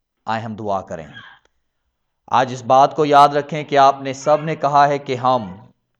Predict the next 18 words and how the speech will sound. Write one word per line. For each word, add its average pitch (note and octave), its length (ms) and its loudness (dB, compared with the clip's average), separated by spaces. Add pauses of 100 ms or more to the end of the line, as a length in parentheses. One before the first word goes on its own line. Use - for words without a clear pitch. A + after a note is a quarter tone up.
(880)
हम C3+ 200 0
खुदावंद C3+ 540 0
के D3 120 -2
हुजूर C#3 560 -6
अच्छा C3+ 380 -4
मकान B2+ 480 -6
चाहते B2 360 -4
हैं। A2+ 640 -14
वो - 100 0
जगह C#3+ 320 2
यीशु D3 380 -2
मसीह D#3 280 -8
ने D3+ 100 -4
आपके D3 400 2
लिए D3 220 -4
तैयार C3+ 500 2
की C#3 300 -8
है, G2 340 -10